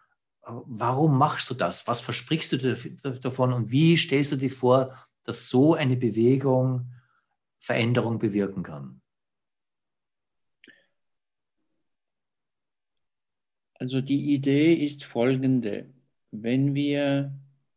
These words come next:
Speaker 2: z-, zum Beispiel in der Schweiz hunderttausend Menschen, äh, einen Verfassungstext vorlegen zur Unterschrift,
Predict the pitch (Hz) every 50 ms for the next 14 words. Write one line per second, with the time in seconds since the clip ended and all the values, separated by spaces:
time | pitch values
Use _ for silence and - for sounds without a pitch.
0 | _ _ _ _ _ _ _ - - - _ _ _ - - 120 113 113 117 123
1 | 123 123 - - 123 127 120 117 113 110 107 - - - 98 98 104 110 120 143
2 | 143 139 - - - - _ _ _ _ _ _ _ _ _ _ _ _ _ _
3 | _ - 135 156 170 160 165 160 156 156 - - 135 127 127 135 139 139 135 135
4 | 131 131 127 127 - - - _ _ - - 120 120 127 135 139 139 135 135 -
5 | 107 98 98 95 92 - _ _ _ _ _ _ _ _ _ _ _ _ _ _
6 | _ _ _ - - - _ _ - 110 107 104 101 101 101 - - _ - 98
7 | 104 107 104 101 101 98 95 - - 104 101 - 147 151 139 - 147 139 131 139
8 | - - 135 120 - - - - - - _ _ _ _ - - 123 135 139 143
9 | 135 135 143 143 139 147 147 147 147 147 - _ _ _ _ _ _ _ _ _
10 | - 120 110 98 110 117 131 139 165 185 180 - - 185 214 220 - - _ _